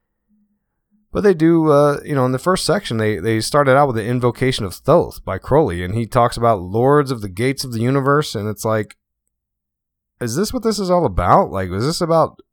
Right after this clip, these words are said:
cracking open the portal a little bit further to let the aliens through? It could be. It could be. The num-, the, the numerology of this doesn't make sense. You know, the eleven is,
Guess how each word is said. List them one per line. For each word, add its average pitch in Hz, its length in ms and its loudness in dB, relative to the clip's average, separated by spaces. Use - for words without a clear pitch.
cracking 127 500 -2
open 143 220 0
the 101 80 -4
portal 151 560 0
a - 80 -8
little 127 200 0
bit 131 160 4
further 123 380 -2
to 143 100 -2
let 113 120 -4
the - 140 -8
aliens 156 480 -4
through? 285 340 -4
It - 80 -16
could 175 220 0
be. 190 240 -2
It - 80 -20
could 151 200 -2
be. 92 300 -4
The 110 120 -4
num-, 131 420 2
the, 113 340 0
the 110 140 -2
numerology 151 680 2
of 147 80 -4
this 160 200 -2
doesn't 156 300 0
make 151 180 -2
sense. - 560 -6
You 120 100 -6
know, 104 240 -4
the 104 120 -4
eleven 127 440 2
is, 110 340 -4